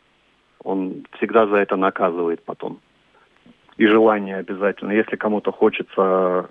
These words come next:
делать акваскейпы, этому надо учиться,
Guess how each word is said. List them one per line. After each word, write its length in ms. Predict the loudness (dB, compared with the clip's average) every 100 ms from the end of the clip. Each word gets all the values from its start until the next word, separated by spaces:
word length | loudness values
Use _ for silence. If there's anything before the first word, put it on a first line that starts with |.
| -16
делать 580 | -18 -4 2 2 2 0
акваскейпы, 880 | -4 0 0 -2 0 0 2 -2 -6 _ _ -10
этому 300 | -6 0 2
надо 260 | 4 4
учиться, 720 | 2 0 -2 -2 -2 0 0